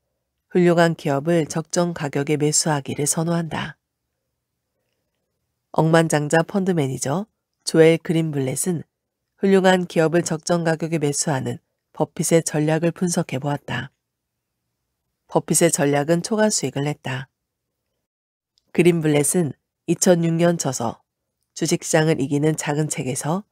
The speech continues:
이 사실을 언급했다. 이 책은 투자 분야에서 가장 성공적인 책 중 하나로 꼽힌다.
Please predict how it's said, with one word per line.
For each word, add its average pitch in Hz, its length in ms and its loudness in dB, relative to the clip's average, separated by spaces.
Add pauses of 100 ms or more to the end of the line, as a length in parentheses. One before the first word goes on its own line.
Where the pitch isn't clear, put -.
(120)
이 147 120 0
사실을 156 440 -2
언급했다. 139 720 -6 (1300)
이 156 100 -2
책은 156 440 2 (340)
투자 180 320 4
분야에서 147 640 -4 (300)
가장 165 320 0
성공적인 185 640 0
책 - 300 -6
중 190 160 0
하나로 185 340 -2
꼽힌다. 143 640 -8